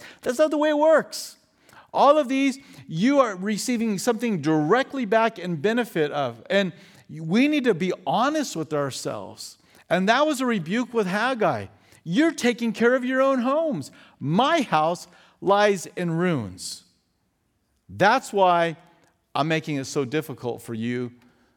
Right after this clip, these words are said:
to earn a living, because you come and I'm blowing it away because you're not honoring me." So as we begin to wrap this up here, I want to just leave this story for a moment, but continue on this idea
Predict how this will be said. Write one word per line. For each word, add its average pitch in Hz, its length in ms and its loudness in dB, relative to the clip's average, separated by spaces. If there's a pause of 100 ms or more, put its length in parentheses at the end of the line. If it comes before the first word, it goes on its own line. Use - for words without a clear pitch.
(160)
to 110 100 -8
earn 120 220 -4
a 87 60 -8
living, 110 340 -6
because 104 340 -10
you 107 60 -10
come 151 340 -8
and 95 220 -10 (640)
I'm 143 160 -6
blowing 123 300 -6
it 107 80 -8
away 147 280 -12 (520)
because 120 260 -8
you're 123 80 -4
not 107 220 -6
honoring 92 440 -10
me." 131 280 -14 (1200)
So 170 160 2
as 170 160 0
we 180 160 0
begin 170 340 -2
to 175 60 -4
wrap 170 240 2
this 151 200 -8
up 156 180 0
here, 110 260 -4 (340)
I 135 60 0
want 190 180 0
to 220 60 -2
just 208 400 -8 (500)
leave 196 420 -2
this 202 220 0
story 170 400 -2
for 143 220 -2
a 127 40 0
moment, 127 300 -2
but 160 240 -2
continue 226 480 -2
on 202 160 0
this 165 240 -6
idea 156 540 0